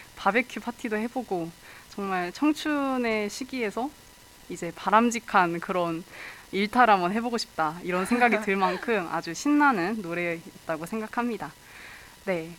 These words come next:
Speaker 1: 그리고 다음에 이제 들려드릴 두 번째 수록곡은 Little Things라는 곡이에요. 방금 들으셨던 곡과는 분위기가 백팔십 도 다른 곡인데요.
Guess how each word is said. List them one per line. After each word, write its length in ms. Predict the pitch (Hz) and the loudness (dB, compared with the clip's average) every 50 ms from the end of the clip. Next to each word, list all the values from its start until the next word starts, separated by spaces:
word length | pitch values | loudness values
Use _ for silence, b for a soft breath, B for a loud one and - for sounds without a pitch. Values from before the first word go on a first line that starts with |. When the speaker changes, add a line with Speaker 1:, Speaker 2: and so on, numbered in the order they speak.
| - - | -18 -14
Speaker 1:
그리고 320 | - - 220 208 208 196 196 | -10 -6 -4 -2 -2 -4 -4
다음에 680 | - - 185 196 233 269 285 285 254 214 175 156 151 - | -4 -2 0 2 4 4 4 4 4 2 0 -2 -4 -8
이제 220 | 151 175 160 151 | -8 -8 -8 -8
들려드릴 640 | 151 - 196 202 226 240 226 214 180 175 170 180 180 | -6 -4 -2 0 0 0 0 0 0 0 0 -2 -4
두 140 | - - 170 | -6 -6 -6
번째 260 | 180 185 175 - 190 | -6 -6 -6 -6 -8
수록곡은 680 | - - 262 269 262 - - 202 190 - 285 240 165 - B B B B B B B B - | -6 -4 -4 -6 -6 -6 -8 -8 -4 -2 -2 -2 -2 -4 B B B B B B B B -6
Little 380 | 196 202 220 226 247 269 269 269 262 | -2 0 2 2 2 2 0 0 -2
Things라는 720 | 240 233 233 233 240 240 226 - - 180 160 156 151 156 | -2 0 0 0 0 -2 -4 -4 -4 -2 -2 -2 -2 -4
곡이에요. 580 | 156 - 180 170 165 160 147 151 196 240 208 175 - - - - - - - - - | -6 -8 -8 -8 -6 -6 -4 -2 -2 -2 -2 -4 -10 -16 -20 -20 -20 -20 -16 -8 -6
방금 240 | 180 180 185 190 | -4 -4 -4 -4
들으셨던 480 | 185 - 208 214 220 254 233 - 220 202 | -4 -2 -2 -2 -2 -2 -2 -4 -4 -4
곡과는 480 | - 185 - - 170 196 202 254 311 - - - - | -6 -8 -6 -4 -4 -2 -2 -2 -4 -4 -8 -14 -12
분위기가 420 | - - 196 190 175 185 175 175 | -6 -4 -4 -4 -4 -4 -6 -6
백팔십 640 | 170 - 185 - - - - 302 294 - 302 - - | -6 -8 -10 -14 -6 -2 -2 -2 -2 -2 -8 -10 -8
도 220 | - 185 147 151 165 175 | -6 -6 -6 -6 -8 -10
다른 300 | - - 180 175 185 180 | -8 -4 -2 -2 -2 -4
곡인데요. 580 | - 180 170 170 185 180 160 151 175 220 190 | -6 -8 -8 -6 -4 -4 -2 -2 0 0 -2